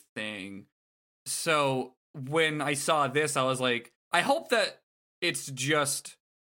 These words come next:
a, a, like, official A M V, like a, <laughs> like, they just like, 'Hey, let's do a cross promotion thing,' um, so that we could skip it." But I, I, I was unfortunately aware that they, they put themselves in the video.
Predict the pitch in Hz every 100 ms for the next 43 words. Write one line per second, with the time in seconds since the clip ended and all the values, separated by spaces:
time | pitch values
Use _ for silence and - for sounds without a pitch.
0 | _ 147 143 143 139 117 113 _ _ _
1 | - 135 110 - 131 123 - 120 - 170
2 | 175 170 170 165 175 196 180 143 135 123
3 | - - - - 160 147 131 147 139 139
4 | 147 139 202 175 147 143 160 147 139 143
5 | 139 - 139 131 127 127 110 113 104 80
6 | - - _ _ - 127 113 104 - 165
7 | 151 135 127 113 - 127 110 104 - _
8 | _ - 117 110 107 - - 117 110 110
9 | 117 110 107 104 - 117 110 110 104 104
10 | 101 _ 107 107 107 104 104 104 - 104
11 | 101 104 _ _ _ - 117 - 123 110
12 | 110 107 104 101 101 101 101 104